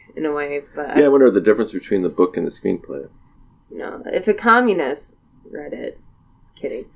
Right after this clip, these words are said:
Speaker 2: <laughs>
Speaker 1: I'm kidding. But
Speaker 2: So, they find a shack, and they're looking for a place to
Speaker 1: Oh,
Speaker 2: sleep.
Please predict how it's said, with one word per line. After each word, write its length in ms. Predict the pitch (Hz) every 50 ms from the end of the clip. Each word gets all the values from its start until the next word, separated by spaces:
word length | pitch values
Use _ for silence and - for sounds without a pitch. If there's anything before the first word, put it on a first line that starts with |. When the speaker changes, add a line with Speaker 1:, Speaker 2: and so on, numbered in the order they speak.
| _
Speaker 2:
<laughs> 1500 | 87 82 - - - - - _ _ _ _ - - _ _ _ _ - _ _ _ _ _ _ _ _ _ _ - -
Speaker 1:
I'm 100 | - 180 165
kidding. 360 | - 151 - 82 80 - - - _ _ _ _ _ _ _ - - _ _ - - _ _ _ _ _ _ -
But 260 | - 73 71 65 - _ - - - - _ _ _ _ _ _ _ _ _ _ _ _ _ _ - - - - - _ _ _ _ _ _ _ _ _ _ _ -
Speaker 2:
So, 460 | - - - - 90 85 82 87 - - - - - - - - _ _ -
they 120 | - 92
find 320 | - - - 123 131 131 123
a 60 | 123
shack, 520 | - - - 87 76 - - - - - _ _ _ _ - - - -
and 100 | - 80
they're 60 | 82
looking 240 | 87 117 123 - 98
for 120 | 92 - 101
a 60 | -
place 180 | - 113 104 104
to 60 | -
Speaker 1:
Oh, 380 | 240 247 254 254 - 254 233 208
Speaker 2:
sleep. 100 | - -